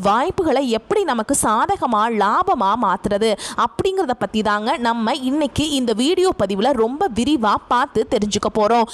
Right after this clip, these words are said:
உங்க வாழ்க்கையில நீங்க சற்றும் எதிர்பாராத திருப்பங்கள் ஏற்படக்கூடிய ஒரு முக்கியமான காலகட்டம் இது. இந்த நேரத்துல உங்களுடைய கனவுகள் நனவாகும், நீண்ட நாள்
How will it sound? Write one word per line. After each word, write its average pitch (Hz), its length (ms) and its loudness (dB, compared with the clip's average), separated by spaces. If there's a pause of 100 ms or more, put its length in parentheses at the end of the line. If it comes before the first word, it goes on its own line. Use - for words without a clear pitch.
(180)
உங்க 302 120 0 (100)
வாழ்க்கையில 302 540 2 (120)
நீங்க 240 180 0 (100)
சற்றும் 349 420 0 (100)
எதிர்பாராத 320 760 2
திருப்பங்கள் 254 540 0 (120)
ஏற்படக்கூடிய 240 800 0 (340)
ஒரு 285 160 2 (220)
முக்கியமான 294 680 0 (100)
காலகட்டம் 226 600 -2 (100)
இது. 208 160 2 (320)
இந்த 415 200 0 (120)
நேரத்துல 220 480 0 (100)
உங்களுடைய 269 480 0 (140)
கனவுகள் 277 520 0 (120)
நனவாகும், 220 580 0 (160)
நீண்ட 302 340 0
நாள் 294 240 0